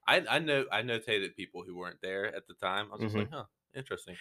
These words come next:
Speaker 2: They, yeah, and that same for my dad's funeral. There were people I noticed, I was like, "Huh," but also there were a lot of people, so I may have missed them, but there were a few people I was, I was surprised. I was kinda
Speaker 1: Yeah.
Speaker 2: like,
Speaker 1: I,
Speaker 2: "I
Speaker 1: that
Speaker 2: thought we were
Speaker 1: was
Speaker 2: closer."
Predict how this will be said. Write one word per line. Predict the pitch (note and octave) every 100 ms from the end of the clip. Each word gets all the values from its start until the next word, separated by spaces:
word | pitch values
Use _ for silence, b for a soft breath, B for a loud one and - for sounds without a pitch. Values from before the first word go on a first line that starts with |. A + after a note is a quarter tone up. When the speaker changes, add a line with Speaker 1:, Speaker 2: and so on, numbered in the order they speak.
| - -
Speaker 2:
They, | A3 -
yeah, | D3 A3 A3 -
and | F3 F#3 F3 C#3+
that | F#3
same | F#3 F#3+ G#3
for | A3
my | C#3+ C#3+
dad's | D3+ D#3 D3 -
funeral. | - D#3 D#3+ E3 E3 - _ _ -
There | D3 D#3
were | D#3 D#3+
people | D#3+ E3+ E3
I | D3+
noticed, | D3 D3 D#3
I |
was | D3+
like, | D#3 D3+
"Huh," | F#3+ - b b
but | E3+
also | - G#3+ B3
there | G#3+
were | F3
a | C#3
lot | A2
of | A#2
people, | C3 - B2
so | - A2+ - -
I | A#2
may | A2 A2 A2+
have | A2+ G2+
missed | A2 - -
them, | B2+ C3 B2+
but | A2 G#2+ G#2+ - _ _ -
there | E3
were | F#3
a |
few | F#3 E3+
people | E3 D#3
I | D#3
was, | D#3 -
I | F3+
was | A#3+
surprised. | - - E3 F3+ F#2+ G2 - -
I | B2+
was | C3+
kinda | - D3+
Speaker 1:
Yeah. | D3
Speaker 2:
like, | D3 - _ _ _ _ -
Speaker 1:
I, | G#3 G#3+
Speaker 2:
"I |
Speaker 1:
that |
Speaker 2:
thought | G3+ D#3
we | D3
were | D#3+ E3 E3 D#3
Speaker 1:
was | - _ _ _ _ _ _ _ _ -
Speaker 2:
closer." | F#2 - G2